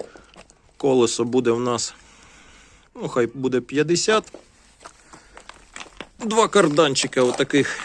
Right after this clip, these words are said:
будуть двісті гривень. Кого устраює, може взяти. Домкрат іще один. Без резинки зверху. Різьба нормальна, що тут, що тут. Взагалі повністю.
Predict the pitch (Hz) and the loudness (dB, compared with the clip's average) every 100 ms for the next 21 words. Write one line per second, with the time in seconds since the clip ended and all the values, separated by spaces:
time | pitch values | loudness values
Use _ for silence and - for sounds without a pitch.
0 | - - 143 143 143 151 240 196 - 156 | -14 -12 -4 0 0 -2 -2 0 2 4
1 | 175 165 151 139 - - 143 151 143 - | 6 4 2 -4 -10 -2 0 2 0 0
2 | - 147 131 131 131 131 120 131 127 120 | 0 2 2 0 -2 0 0 0 0 -6
3 | - - _ - - - - - _ _ | -12 -20 _ -20 -20 -20 -20 -20 _ _
4 | _ _ _ - - 127 139 143 147 123 | _ _ _ -18 -6 -2 -2 0 0 2
5 | 127 - 127 113 117 113 - - - - | 0 2 2 2 0 -6 -8 -12 -20 -20
6 | - 120 123 120 127 117 120 123 113 117 | -14 -4 -2 0 0 0 -2 -2 0 0
7 | 107 120 - - - - - - - - | -2 -6 -14 -18 -12 -12 -12 -20 -20 -20
8 | - - - _ - - - 120 123 123 | -20 -20 -20 _ -20 -20 -16 -8 -8 -6
9 | 139 165 123 - 123 127 135 143 147 131 | -2 0 -2 -6 -10 -2 -2 0 2 2
10 | 123 117 - 131 185 151 - 143 - 123 | 0 -4 -6 -4 0 0 0 -4 -2 -6
11 | - - - - 123 123 131 139 139 131 | -6 -18 -20 -18 -8 -4 0 2 0 0
12 | 143 139 127 117 - 120 | 2 2 2 -4 -6 -10